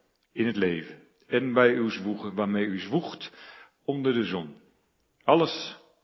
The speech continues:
wat uw hand vindt om te doen, doe dat naar uw vermogen. Want er is geen werk,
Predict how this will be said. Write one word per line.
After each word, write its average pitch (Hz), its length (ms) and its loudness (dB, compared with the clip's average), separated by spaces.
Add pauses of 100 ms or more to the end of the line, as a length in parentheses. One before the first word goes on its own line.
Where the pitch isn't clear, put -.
wat - 140 -16
uw 104 100 -4
hand 156 260 0
vindt 175 300 0
om 151 160 2
te 131 120 -6
doen, 104 260 -2
doe 127 120 -4
dat 131 380 2 (420)
naar 113 180 -2
uw 113 180 0
vermogen. 101 540 0
Want 101 180 -4
er 120 60 -2
is 113 120 -4
geen 127 180 -2
werk, 143 440 2